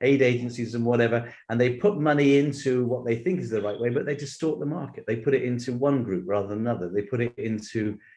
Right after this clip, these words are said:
regulatory environment, but actually the regulatory environment was perhaps overlooked in the past, where it's now looked after too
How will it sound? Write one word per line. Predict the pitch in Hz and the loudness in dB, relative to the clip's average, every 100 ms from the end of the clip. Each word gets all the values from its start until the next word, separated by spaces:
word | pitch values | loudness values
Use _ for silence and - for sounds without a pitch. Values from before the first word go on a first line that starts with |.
| _ _ _ _ _ _ - | _ _ _ _ _ _ -6
regulatory | 117 135 120 117 117 | -2 0 -2 -2 -2
environment, | 110 117 117 117 113 | 4 6 6 4 2
but | 117 | 0
actually | 120 117 123 | -2 -2 0
the | |
regulatory | 123 120 117 123 | 0 0 -4 -4
environment | 117 120 120 117 117 117 - - - | 0 2 4 4 2 -2 -10 -20 -12
was | 117 120 - - _ _ | -10 -10 -14 -20 _ _
perhaps | 120 92 | -10 -4
overlooked | 120 113 110 139 139 - | 0 0 4 6 6 2
in | 95 | -6
the | 98 | -6
past, | 101 101 - | -2 -4 -2
where | 104 | -6
it's | 110 | -2
now | 117 104 104 | 0 2 2
looked | 104 107 127 131 - - - _ | 0 -2 -6 -8 -20 -20 -20 _
after | 107 110 - | -4 -4 -6
too | 120 120 | -6 -4